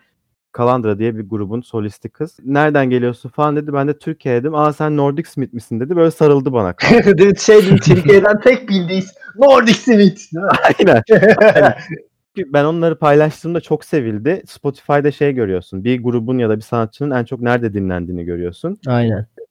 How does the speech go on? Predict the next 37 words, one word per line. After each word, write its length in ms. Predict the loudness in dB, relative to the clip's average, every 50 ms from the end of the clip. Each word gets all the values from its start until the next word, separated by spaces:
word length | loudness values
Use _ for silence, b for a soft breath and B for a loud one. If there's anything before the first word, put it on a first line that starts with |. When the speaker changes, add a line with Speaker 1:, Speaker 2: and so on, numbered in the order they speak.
| _
Speaker 1:
Onun 240 | -4 -2 0 0 0
grubuna 380 | -2 -4 -4 -4 -6 -4 -4 -4
girince 560 | -2 -2 -2 -2 -2 -4 -2 -2 -2 -2 -4
işte 400 | -8 -14 _ _ -6 -6 -4 -2
birinci 300 | -2 -2 -2 -2 -4 -10
sırada 240 | -4 -2 -2 -2 -2
İstanbul, 560 | -6 -6 -6 -4 -4 -4 -2 -4 -6 -6 -6
iki 280 | -8 -10 _ -6 -2
Ankara, 360 | -2 -2 -2 -2 _ 0 0 0
üç 260 | -2 -6 -12 -10 -10
İzmir, 380 | -12 -10 -6 -4 -4 -4 -4 _ _ -2
dört 260 | 0 0 0 0 -2
Oslo. 360 | -6 -6 -6 -8 _ _ -20 -20 _ _ _ _ _ _ _ _ _
Benim 140 | -2 2 4
Speaker 2:
Aa, 40 |
Speaker 1:
yaşadığım 280 | 4 4 4 4 2 0 0 0
şehir 120 | 0 0 0
Speaker 2:
çok 80 | 2
Speaker 1:
dördüncü 440 | 4 6 6 6 4 0 -4 -4 -4
sırada 320 | -6 -4 -6 -6 -6 -6 -8
falan. 320 | _ -8 -6 -6 -6 -8 _ b b b b b b _ _ _ _ _
Öyle 140 | 0 2 2
olunca 320 | 2 2 2 0 -4 -4 -6
işte, 220 | -8 -8 _ -10
"Sen 260 | -4 -2 -2 -2 0
beni 140 | -2 -4 -4
Türkiye'de 440 | _ _ -14 -10 _ -4 -2 0 0
rockstar 480 | 0 0 -2 _ -14 -6 _ -2 0 2
yaptın, 500 | 2 0 -2 -4 -8 -6 -4 -2 -2 -2
işte 240 | -4 -8 -8 -8 -8
hiç 120 | -6 _
olmadığımız 540 | 2 2 4 4 6 4 4 4 2 -4 -4
Speaker 2:
<laughs> 140 | -6 -6 -2
Speaker 1:
kadar 180 | -2 -2 -2 0 0
takipçimiz 580 | 0 0 0 _ _ _ _ _ -8 -8 -4 -2
oldu, 400 | -2 -2 -2 -2 -4 -4 -4 -4
işte 160 | -4 -8 -14